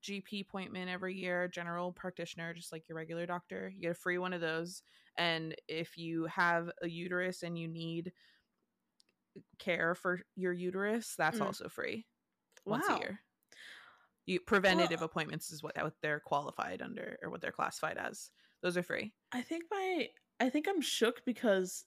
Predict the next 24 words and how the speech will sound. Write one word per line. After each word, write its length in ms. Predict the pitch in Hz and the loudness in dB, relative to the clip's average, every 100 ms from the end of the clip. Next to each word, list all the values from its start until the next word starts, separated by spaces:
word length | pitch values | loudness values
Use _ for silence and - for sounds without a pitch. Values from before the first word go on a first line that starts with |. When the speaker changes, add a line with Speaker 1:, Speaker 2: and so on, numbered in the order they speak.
| _ | _
Speaker 2:
the 160 | 269 226 | 0 2
Speaker 1:
<laughs> 80 | 202 | 4
Speaker 2:
bar 320 | 202 262 254 | 6 8 6
really 460 | 180 196 196 190 113 | 4 0 2 2 4
is 220 | 180 - | 2 4
low 400 | 139 85 - - - | 4 4 0 -2 -2
<laughs> 640 | - - - - - - | 0 0 -2 -4 -6 4
Speaker 1:
It 140 | 302 302 | 6 8
Speaker 2:
in 100 | 247 | 6
Speaker 1:
is 60 | 214 | 6
Speaker 2:
the 100 | 208 | 6
Speaker 1:
low. 80 | 196 | 8
Speaker 2:
U 120 | 170 | 8
S. 320 | 202 254 - - - | 6 2 -6 -14 2
Speaker 1:
But 220 | 269 277 | 4 6
the 60 | 277 | 6
Speaker 2:
But, 60 | 240 | 8
like, 160 | 262 | 8
Speaker 1:
thing 100 | 285 277 | 8 4
Speaker 2:
this 260 | 277 311 | 4 6
Speaker 1:
is, 40 | 349 | 8
you 120 | 277 | 8
Speaker 2:
is 80 | |
Speaker 1:
ha-, 60 | 262 | 6